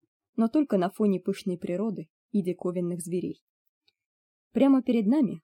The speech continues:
по обе стороны главной лестницы, работали два эскалатора, поднимавшие желающих на следующий этаж.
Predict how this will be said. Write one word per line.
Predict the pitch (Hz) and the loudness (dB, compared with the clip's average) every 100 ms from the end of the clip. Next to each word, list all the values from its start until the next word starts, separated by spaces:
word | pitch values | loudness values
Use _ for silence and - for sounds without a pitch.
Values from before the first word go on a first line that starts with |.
| _ - | _ -2
по | 180 | 2
обе | 220 180 | 2 0
стороны | - 185 180 180 170 | -4 -4 -2 -2 -2
главной | 175 170 175 | -2 -2 -2
лестницы, | 170 269 - 175 - _ _ | -2 -4 -8 -12 -16 _ _
работали | - 175 247 - 185 | -6 -4 -4 -2 -4
два | 165 202 - | -2 -2 -2
эскалатора, | 208 - 214 180 - 180 - _ _ _ _ | -6 -2 -2 -2 -6 -14 -18 _ _ _ _
поднимавшие | 185 170 180 175 - 180 170 | -2 0 0 -2 -4 -4 -4
желающих | 170 165 220 202 - 196 | -4 -2 -2 -4 -8 -8
на | 190 175 | -6 -6
следующий | 185 175 170 160 - - | -6 -4 -4 -6 -8 -10
этаж. | 185 - 165 - | -10 -10 -10 -12